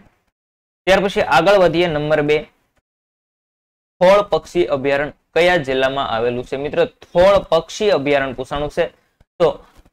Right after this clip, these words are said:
આ પણ પ્રશ્ન પૂછાઈ શકે છે. તો વિકલ્પમાંથી વિકલ્પ પસંદ કરો મિત્રો. એ બી સી ડી, થોળ પક્ષી અભયારણ્ય મહેસાણા, અમદાવાદ, નવસારી કે જામનગર. તો આ થોળ પક્ષી અભયારણ્ય છે તે મહેસાણા જિલ્લામાં આવેલું છે.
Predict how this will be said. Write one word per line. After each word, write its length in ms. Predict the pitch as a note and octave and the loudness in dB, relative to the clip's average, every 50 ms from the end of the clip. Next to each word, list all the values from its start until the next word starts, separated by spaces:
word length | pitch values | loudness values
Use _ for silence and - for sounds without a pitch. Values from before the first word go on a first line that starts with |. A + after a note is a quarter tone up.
| _ _ _ | _ _ _
આ 100 | - D3+ | -2 -2
પણ 200 | D#3 - F3 F3 | 0 0 -2 -2
પ્રશ્ન 360 | C#3+ D#3+ D#3 D#3 - E3 D#3+ C#3+ | 0 -2 -2 -2 -2 -6 -4 -4
પૂછાઈ 240 | D#3 D#3 - E3 | -4 -2 -2 -4
શકે 240 | E3+ - D#3+ D#3 E3+ | -2 -2 -4 -4 -4
છે. 140 | F3 F3+ F3 | -4 -2 -2
તો 120 | E3 E3 | -2 0
વિકલ્પમાંથી 580 | D3+ D3 D3+ D3 D#3+ D#3+ D#3 D#3 D#3 D3+ D#3+ C#3+ | 0 -2 -2 -2 -2 -4 -2 -4 -4 -2 -2 -4
વિકલ્પ 340 | B2+ C#3 C#3+ - E3 D3+ - - | -2 -4 -2 -2 -4 -4 -4 -4
પસંદ 300 | - - - F#3+ F#3 F#3 | -6 -4 -2 -2 -4 0
કરો 160 | E3+ F3+ F3+ | 0 0 0
મિત્રો. 320 | F3 F3 F3 E3+ E3+ D#3+ - _ - - | 0 0 -2 -4 -6 -8 -10 _ -8 -4
એ 80 | D3 | -4
બી 120 | D#3+ D#3+ E3 | -2 -2 -2
સી 180 | - - E3 | -4 -4 -6
ડી, 200 | E3 D#3+ E3+ - _ _ _ _ _ - - | -6 -6 -8 -10 _ _ _ _ _ -14 -4
થોળ 160 | - E3 E3 | 0 0 0
પક્ષી 320 | E3 D#3+ D#3 - - F3 D#3+ | 2 0 -4 -4 -4 0 0
અભયારણ્ય 380 | D#3+ D3+ D#3 D#3+ D3+ D3+ C#3+ | 0 2 0 0 0 -2 -2
મહેસાણા, 500 | C3+ C3+ C#3+ C3+ - D3+ D3+ D3+ C#3 - - - | -4 -4 -6 -6 -6 -8 -6 -6 -8 -10 -14 -12
અમદાવાદ, 460 | C#3+ D3 D3+ D3+ D3+ D3+ D3+ C#3+ A#2+ - - | -10 -8 -2 0 2 2 2 0 -2 -6 -14
નવસારી 540 | C#3 C3 B2+ C3+ C#3+ C#3 - D#3 C#3+ D3+ C#3+ | -12 -10 -6 -6 -6 -6 -6 -8 -8 -8 -10
કે 180 | - - D3+ | -6 -6 -6
જામનગર. 480 | B2 A2+ B2+ B2 B2+ C3 B2+ A#2+ A2+ G#2 - _ _ _ _ _ _ _ _ _ - | -6 -4 -6 -6 -6 -6 -8 -6 -8 -8 -10 _ _ _ _ _ _ _ _ _ 0
તો 60 | E3+ | 0
આ 80 | E3 | 0
થોળ 300 | D#3+ - - D#3 D#3+ E3+ | 0 -2 -4 -2 0 0
પક્ષી 320 | D3 D#3+ D#3 - - - E3 | 0 0 -4 -6 -4 -2 -2
અભયારણ્ય 360 | D3+ C#3 D#3 D3+ D3+ D3+ D3 | -2 0 0 0 0 -2 -4
છે 220 | - - E3+ D#3+ | -4 -2 -2 -2
તે 300 | D3+ - D#3+ - - - _ _ _ _ _ - | 0 0 -2 -2 -2 -6 _ _ _ _ _ -10
મહેસાણા 460 | C#3+ D3 D3+ D#3+ D#3 F#3+ F3+ F3+ F3+ | -4 -2 -2 -2 -2 -2 -2 -2 -2
જિલ્લામાં 540 | E3 C#3 C#3+ C#3 C#3 C#3 C#3+ C#3+ C#3 A2 G2 | -2 -2 -2 0 0 0 0 -2 -4 -2 -2
આવેલું 300 | A#2 A#2+ B2+ B2+ C3 - | -2 -2 -2 -4 -6 -10
છે. 400 | _ _ - - - - G#2+ | _ _ -20 -20 -18 -18 -18